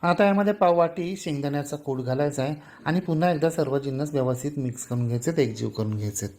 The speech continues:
आणि आता आपल्याला हाताच्या साहाय्यानं हे सर्व जिन्नस मळून घ्यायचेत. हे पहा, आपल्या मिश्रणाचा गोळा तयार झालेला आहे, परंतु अजूनही मला तो थोडासा घट्ट वाटतोय, म्हणूनच यामध्ये आता सर्वात शेवटी आपल्याला दोन टेबलस्पून घट्ट घरचं ताजं दही घालायचं आहे. दही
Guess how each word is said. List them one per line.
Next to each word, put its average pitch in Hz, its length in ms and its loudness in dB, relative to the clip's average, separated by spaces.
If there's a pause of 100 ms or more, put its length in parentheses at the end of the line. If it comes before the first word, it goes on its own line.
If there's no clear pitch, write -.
(160)
आणि 175 220 4
आता 196 160 4
आपल्याला 202 300 2
हाताच्या 175 360 -2
साहाय्यानं 175 460 0
हे 147 220 -2
सर्व 151 340 -2
जिन्नस 151 440 0
मळून 127 320 2
घ्यायचेत. 113 360 0 (280)
हे 185 80 4
पहा, 220 160 4
आपल्या 190 200 0
मिश्रणाचा 170 760 0
गोळा 131 300 2
तयार 120 180 4
झालेला 120 360 -2
आहे, 135 160 -4 (260)
परंतु 175 360 2
अजूनही 160 400 2
मला 147 240 4
तो 135 240 -2
थोडासा 135 380 0
घट्ट 123 360 -2
वाटतोय, 120 400 0 (360)
म्हणूनच 175 540 4
यामध्ये 143 360 2
आता 143 200 0
सर्वात 131 380 0
शेवटी 131 300 0
आपल्याला 135 440 2 (360)
दोन 160 260 4
टेबलस्पून 143 640 2
घट्ट 127 400 0
घरचं 127 500 2
ताजं 113 420 0
दही 120 180 2
घालायचं 107 360 -2
आहे. 147 100 0
दही 135 300 2